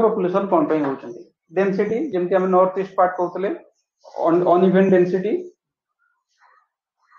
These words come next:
ବା ଅନଇଭେନ ଡିଷ୍ଟ୍ରିବ୍ୟୁସନ ଅଫ ପପୁଲେସନ, ତାପରେ ରିମୋଟନେସ, ଡେଭଲପମେଣ୍ଟ, କମ୍ୟୁନିକେସନ ଗ୍ୟାପ ରହୁଛି, under utilization of resources, ରିସୋର୍ସ କୁ ଭଲ ସେ ୟୁଟିଲାଇଜ ହେଇପାରୁନି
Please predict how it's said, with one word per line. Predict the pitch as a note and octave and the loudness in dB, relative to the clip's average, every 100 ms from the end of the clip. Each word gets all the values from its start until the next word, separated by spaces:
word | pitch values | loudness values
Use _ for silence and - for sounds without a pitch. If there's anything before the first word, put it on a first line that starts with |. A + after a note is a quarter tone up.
| - _ | -20 _
ବା | F3 | 0
ଅନଇଭେନ | E3 F3+ F3+ F#3+ F#3 | 2 2 2 0 0
ଡିଷ୍ଟ୍ରିବ୍ୟୁସନ | E3+ D#3+ G3 F#3+ G#3 G3+ | 0 -2 -2 -4 -2 0
ଅଫ | G3 | -2
ପପୁଲେସନ, | F#3 F#3+ F#3+ G#3+ A3 D#4+ - _ _ _ _ _ _ _ | -2 -4 -4 -4 -6 -8 -14 _ _ _ _ _ _ _
ତାପରେ | E3 E3 G3 - - - _ _ | -6 -2 0 0 -4 -18 _ _
ରିମୋଟନେସ, | D3+ F3+ G3+ G3+ G3+ B3 - - _ _ _ _ _ | -2 2 2 2 0 0 -4 -16 _ _ _ _ _
ଡେଭଲପମେଣ୍ଟ, | D3+ D#3+ F#3 F#3 F#3+ - D#3+ | -4 2 2 2 0 0 -2
କମ୍ୟୁନିକେସନ | E3+ F3 F#3+ F#3+ G3+ F#3+ | 0 0 0 -2 -2 2
ଗ୍ୟାପ | F#3 F#3 | 2 4
ରହୁଛି, | F#3+ F#3 G#3+ F4 - _ _ _ _ | 2 -2 -4 -12 -14 _ _ _ _
under | D#3+ E3 F#3 | 0 4 4
utilization | F3 F#3 F#3+ F#3+ F#3+ | 4 2 -2 -2 -4
of | F#3 | -2
resources, | F#3 F#3 F#3+ G3 G#3 D#3 | -2 -4 -6 -6 -10 -10
ରିସୋର୍ସ | D3+ F3 F3+ | -10 -6 -6
କୁ | - | -6
ଭଲ | - E3 E3+ | -4 -2 -2
ସେ | E3+ | -4
ୟୁଟିଲାଇଜ | E3+ E3 F3 F3+ | -6 -2 0 0
ହେଇପାରୁନି | F#3 G3 F#3+ G3+ | 0 0 0 -4